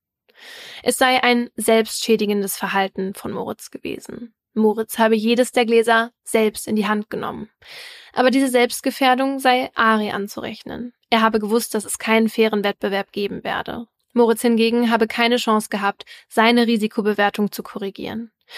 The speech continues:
So sei ihm entgegen seiner Vorstellung von einem Wettkampf jegliche Möglichkeit genommen worden, sein Verhalten, etwa im Hinblick auf den Gesundheitszustand seines Kontrahenten, zu ändern, beziehungsweise sich an dem seines Gegners zu orientieren.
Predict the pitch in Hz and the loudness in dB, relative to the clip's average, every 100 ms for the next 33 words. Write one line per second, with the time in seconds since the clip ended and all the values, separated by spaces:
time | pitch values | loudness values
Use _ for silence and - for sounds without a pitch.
0 | - - 226 233 233 247 220 220 247 254 | -8 -2 2 4 4 2 0 2 2 2
1 | 240 226 220 - 214 - 208 214 208 208 | 2 2 2 0 -2 -2 -4 -4 -4 -4
2 | 208 208 214 - 202 208 - 226 247 233 | -2 -2 -4 -6 -4 -4 0 0 0 -2
3 | 226 220 208 202 208 - 196 202 208 214 | 2 4 4 2 -4 -4 -4 0 0 0
4 | 208 208 208 214 214 208 - 196 226 220 | 0 -2 0 0 0 -2 -2 0 2 2
5 | 220 233 285 220 208 208 196 247 202 214 | -2 -4 -2 -2 0 0 4 4 4 2
6 | - - 214 208 240 233 220 - - - | 0 -2 0 0 0 0 -2 -4 -8 -10
7 | 214 208 202 196 190 - 185 - 202 208 | -6 -4 -2 -4 -6 -6 -6 -2 -2 -2
8 | - - - 226 220 214 233 240 - - | -4 -6 2 4 4 2 0 -4 -10 -14
9 | - 220 262 240 233 226 220 - 214 220 | -12 -4 0 2 4 2 0 -2 0 2
10 | 220 214 208 - 214 208 202 - - - | 2 2 -2 -2 -4 -2 -8 -8 -8 -6
11 | 208 190 - - - 220 | -8 -10 -12 -14 -12 -12